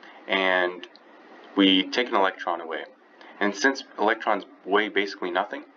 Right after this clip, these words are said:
it doesn't really change the molecular weight that much. But since we took an electron away, it becomes a positive cation. And since mass spectrum graphs read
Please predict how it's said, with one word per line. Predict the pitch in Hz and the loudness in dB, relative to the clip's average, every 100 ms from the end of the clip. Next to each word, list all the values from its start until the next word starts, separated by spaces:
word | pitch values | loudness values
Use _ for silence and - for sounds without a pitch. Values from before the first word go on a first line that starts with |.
| - - - - | -20 -20 -10 -6
it | 101 | 0
doesn't | 113 123 117 | 0 0 -4
really | 104 | -6
change | 101 - 95 95 - | -6 -4 -4 -6 -8
the | 92 | -6
molecular | 90 87 - 85 | -2 -2 -2 -6
weight | 80 78 - | -6 -8 -6
that | 80 73 | -6 -6
much. | 76 - - - - - - - - | -8 -8 -14 -16 -20 -20 -20 -8 0
But | 113 123 | 0 0
since | - 104 | -6 -12
we | 104 | -10
took | 104 98 | -8 -2
an | 95 | 0
electron | 92 98 87 | 0 -2 0
away, | 101 117 117 | 2 0 -2
it | - 95 | -14 -10
becomes | - 87 85 - | -4 -4 -4 -14
a | |
positive | - - 85 82 - | -2 -2 0 -6 -4
cation. | 120 117 113 110 110 _ _ _ - | -2 0 -2 -4 -6 _ _ _ -10
And | |
since | 107 110 - | -6 -6 0
mass | 117 117 - | 0 0 -2
spectrum | 101 - 92 | -6 -6 -8
graphs | 92 104 107 - - | -2 0 0 -6 -12
read | 104 107 | -8 -8